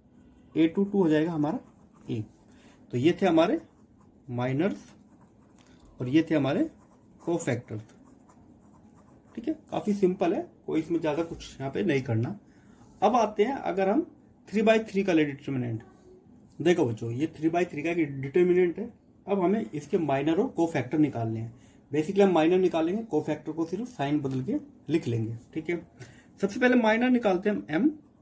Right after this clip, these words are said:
वन वन के लिए। वन वन हमारा पहला element होता है, इस रो और कॉलम को छोड़ देंगे तो हमें क्या में एलिमेंट मिलेंगे? फ़ाइव, माइनस वन,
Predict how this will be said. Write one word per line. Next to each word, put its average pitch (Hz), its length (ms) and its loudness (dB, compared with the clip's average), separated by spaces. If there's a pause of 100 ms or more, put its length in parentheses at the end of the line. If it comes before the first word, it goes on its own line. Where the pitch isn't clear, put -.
(680)
वन 170 220 4
वन 190 220 4
के 151 120 -2
लिए। 120 220 -6 (1000)
वन 170 180 4
वन 220 180 4
हमारा 190 280 4
पहला 180 280 2
element 208 340 0
होता 165 180 -6
है, 208 160 -8 (500)
इस 202 200 -2
रो 196 180 8
और 208 100 4
कॉलम 202 280 2
को 208 80 0
छोड़ 170 240 -4
देंगे 185 200 0
तो 202 140 -4
हमें 180 180 0
क्या 180 260 0
में 185 140 0
एलिमेंट 190 460 0
मिलेंगे? 196 360 2 (1400)
फ़ाइव, 160 300 0 (580)
माइनस 139 440 -2
वन, 220 160 -2